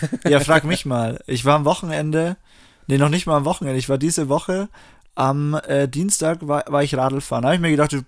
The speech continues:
Speaker 2: bereitest dich halt mal vor, ne?
Speaker 1: <laughs> Und üben wir mal.
Speaker 2: Üben wir mal.
Speaker 1: <laughs>
Speaker 2: Und hab mir eine Tour rausgesucht, so, äh, zwei Stunden easygoing.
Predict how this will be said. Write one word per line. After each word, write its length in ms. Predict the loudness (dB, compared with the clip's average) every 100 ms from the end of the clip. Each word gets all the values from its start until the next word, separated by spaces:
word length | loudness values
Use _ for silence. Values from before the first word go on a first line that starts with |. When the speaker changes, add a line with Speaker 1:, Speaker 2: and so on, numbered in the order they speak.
| 0
Speaker 2:
bereitest 420 | 4 4 2 -2
dich 140 | 0
halt 120 | 0
mal 140 | 0 -4
vor, 260 | -2 -4
ne? 120 | -2 -4
Speaker 1:
<laughs> 40 | -4
Und 280 | -6 -10 -12 -8
üben 180 | -4 -2
wir 80 | -2
mal. 360 | -2 -4 -6 -4
Speaker 2:
Üben 220 | 2 4
wir 80 | 4
mal. 380 | 4 2 0 -2 -6 -10 -12
Speaker 1:
<laughs> 260 | -16 -12
Speaker 2:
Und 160 | -2 0
hab 120 | 0
mir 80 | 0
eine 140 | 0
Tour 180 | 2 2
rausgesucht, 560 | 2 0 -2 -4 -4 -4
so, 600 | 0 2 4 2 0 -2
äh, 160 | -2 -2
zwei 300 | -2 -2 -2
Stunden 560 | -2 -4 -6 -6 -6
easygoing. 720 | -6 -4 -4 -4 -4 -4 -8